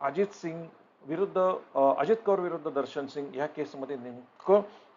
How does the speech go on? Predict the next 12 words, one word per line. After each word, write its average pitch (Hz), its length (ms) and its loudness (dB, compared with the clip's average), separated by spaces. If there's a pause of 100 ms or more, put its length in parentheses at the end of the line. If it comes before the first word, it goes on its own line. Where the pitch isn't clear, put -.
(180)
हेच 220 220 8
सांगितलेलं 131 600 -4
आहे 110 300 2 (460)
की 220 220 -2 (960)
वडिलांनी 214 500 8
किंवा 185 320 -2
व्यक्तीने 156 540 -10
जर 143 220 0
will, 143 280 -8
बक्षीसपत्र 127 640 -8
केलेलं 131 480 -4
नसेल 131 380 -4